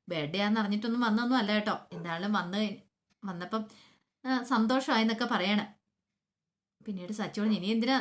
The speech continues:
നിക്കുന്നേ, നമുക്ക് കേക്ക് കട്ട് ചെയ്യാന്ന്" പറയണ. ഈ സമയത്ത് വിമല പറഞ്ഞു, "ഒരു മിനിറ്റ്" എന്നും പറഞ്ഞ് അകത്തേക്ക് കയറി ചെല്ലുവാണ്. ചെന്നേച്ചപ്പം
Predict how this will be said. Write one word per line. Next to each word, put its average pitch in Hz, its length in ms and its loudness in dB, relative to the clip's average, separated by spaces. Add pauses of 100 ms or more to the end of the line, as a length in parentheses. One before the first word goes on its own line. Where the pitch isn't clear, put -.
(120)
നിക്കുന്നേ, 226 340 0 (340)
നമുക്ക് 320 280 -2
കേക്ക് 226 260 2
കട്ട് 254 200 2
ചെയ്യാന്ന്" 233 260 2
പറയണ. 208 280 2 (720)
ഈ 170 40 -14
സമയത്ത് 175 320 -10
വിമല 175 260 -6
പറഞ്ഞു, 196 160 -4
"ഒരു 170 140 -6
മിനിറ്റ്" 196 240 -4
എന്നും 202 140 -2
പറഞ്ഞ് 202 180 -2
അകത്തേക്ക് 170 340 -6
കയറി 196 200 -2
ചെല്ലുവാണ്. 185 380 -2 (460)
ചെന്നേച്ചപ്പം 165 520 -6